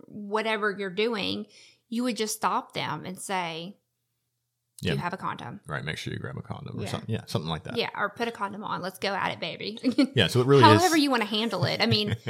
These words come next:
Speaker 2: <laughs>
Speaker 1: it doesn't have to be awkward. We get a lot of questions, like, all the time. Like, "Is it awkward after? Is it," you know, it's, it's only awkward if you make it awkward.
Speaker 2: Right.
Speaker 1: You
Speaker 2: And I,
Speaker 1: just
Speaker 2: and I think, you know,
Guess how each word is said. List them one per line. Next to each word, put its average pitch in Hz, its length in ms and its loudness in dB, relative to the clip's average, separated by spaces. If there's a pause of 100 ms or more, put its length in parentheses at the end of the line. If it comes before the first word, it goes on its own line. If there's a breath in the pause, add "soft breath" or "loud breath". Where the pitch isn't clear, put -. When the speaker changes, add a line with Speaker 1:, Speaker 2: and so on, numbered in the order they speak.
Speaker 2:
<laughs> - 220 -20
Speaker 1:
it 262 120 0
doesn't 302 280 4
have 240 280 0
to 240 100 -8
be 233 140 -4
awkward. 226 480 0
We 240 100 -4
get 247 140 -2
a 247 60 -6
lot 208 180 -4
of 196 80 -6
questions, 190 520 -6
like, 202 200 -6
all 185 140 2
the 180 80 -6
time. 180 300 -6
Like, 180 160 -10
"Is 185 120 -8
it - 140 -12
awkward 233 420 -4
after? 247 560 -4
Is 202 200 -6
it," - 160 -12 (580 soft breath)
you 247 120 -2
know, 196 300 0 (120)
it's, - 220 -6 (120)
it's - 200 -4
only 320 240 0
awkward 226 360 -2
if 202 140 -8
you 185 80 -6
make 175 280 -6
it - 120 -8
awkward. - 520 -12 (100)
Speaker 2:
Right. - 360 -6
Speaker 1:
You 131 100 -2
Speaker 2:
And - 40 4
I, - 20 4
Speaker 1:
just 254 140 0
Speaker 2:
and 165 80 2
I 165 100 10
think, 135 320 2
you 107 100 2
know, 76 300 0